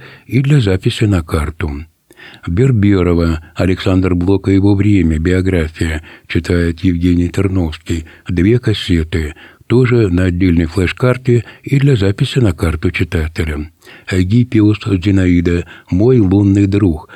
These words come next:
об Александре Блоке, читает Самойлова, один диск, тоже на одной флеш-карте. «Литературные композиции о жизни и творчестве Блока, Булгакова, Бунина»,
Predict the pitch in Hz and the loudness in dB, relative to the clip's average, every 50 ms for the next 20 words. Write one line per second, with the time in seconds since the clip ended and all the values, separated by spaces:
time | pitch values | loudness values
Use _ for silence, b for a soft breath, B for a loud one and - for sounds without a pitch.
0 | B B B - 90 82 85 87 82 - - 95 90 90 92 95 98 98 101 104 | B B B -4 -2 0 0 -2 -2 -2 -2 0 0 0 2 2 0 2 2 0
1 | 95 78 78 - - 85 82 80 B B B B B - - 90 - 90 85 82 | 0 -2 -4 -6 -8 -8 -8 -8 B B B B B -4 -4 -2 0 0 0 0
2 | 80 80 80 - - 90 82 90 101 113 120 120 127 135 139 139 - B B B | -2 -2 -4 -4 -4 -2 0 0 2 2 2 4 4 2 2 0 -2 B B B
3 | B - 87 82 78 82 95 98 95 90 80 76 78 78 76 76 - - - b | B -4 -2 -2 0 0 0 0 0 0 -2 -2 -4 -6 -6 -6 -10 -16 -20 b
4 | b b b b b _ - 101 104 107 113 113 131 135 135 135 - B B B | b b b b b _ 0 2 2 2 2 2 2 0 0 -2 -6 B B B
5 | - - 90 85 80 80 78 82 82 85 82 - 92 85 82 - - - 82 78 | -4 -2 0 0 0 0 0 0 0 0 0 -2 -4 -4 -4 -6 -6 -6 -4 -4
6 | 76 78 - - 80 73 73 - _ _ B B B B B - 92 98 101 - | -4 -8 -10 -10 -10 -10 -12 -14 _ _ B B B B B -2 -2 0 0 0
7 | 120 120 113 - 156 156 139 151 147 135 - 139 127 117 123 120 98 92 92 87 | 0 0 0 0 0 0 2 2 2 2 2 0 2 2 2 0 2 2 0 0
8 | 82 - - 98 92 87 87 B B B B B B 95 90 87 85 110 123 117 | -2 -2 0 0 2 2 0 B B B B B B -2 -2 0 2 2 2 2
9 | 104 104 104 101 - - 98 95 90 - - - - - 85 82 78 80 82 92 | 2 2 2 0 0 0 0 0 0 0 -4 -6 -4 -4 -2 -2 -2 0 0 0
10 | 95 92 - 104 107 110 107 B B B B - 90 90 92 85 82 85 87 85 | 0 0 0 -2 -2 -2 -2 B B B B -4 -2 0 0 0 0 0 0 -2
11 | 85 82 82 92 90 92 87 85 82 90 92 90 82 78 76 78 76 73 71 76 | -2 -2 -2 -2 -2 0 -2 -2 0 0 0 0 0 0 -2 -4 -6 -6 -8 -10
12 | 80 | -12